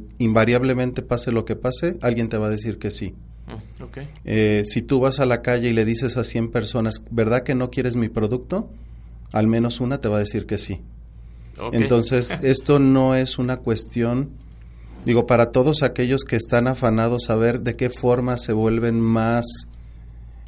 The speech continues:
Speaker 1: eh, perfectos a la hora de vender,
Speaker 2: Sí.
Speaker 1: eh, la diferencia entre un gran vendedor y un, y un vendedor promedio es menos del veinte por ciento.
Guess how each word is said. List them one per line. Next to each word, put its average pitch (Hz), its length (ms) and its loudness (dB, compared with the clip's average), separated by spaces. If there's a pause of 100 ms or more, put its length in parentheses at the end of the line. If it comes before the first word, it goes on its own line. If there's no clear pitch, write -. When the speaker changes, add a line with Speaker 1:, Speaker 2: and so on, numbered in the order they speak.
Speaker 1:
eh, 101 920 0 (160)
perfectos 123 840 -4
a 110 80 -2
la 107 140 -2
hora 113 160 -2
de 110 100 -2
vender, 104 500 -4 (140)
Speaker 2:
Sí. - 140 -16 (640)
Speaker 1:
eh, 110 400 0
la 123 160 4
diferencia 135 580 2
entre 160 300 2
un 147 520 2 (100)
gran 147 340 8
vendedor 120 540 2
y 113 100 2
un, 127 280 0
y 120 120 -2
un 123 80 2
vendedor 117 440 0
promedio 120 560 -2 (680)
es 117 260 2
menos 120 320 0
del 113 120 0
veinte 110 280 -2
por 104 180 -6
ciento. 98 360 -8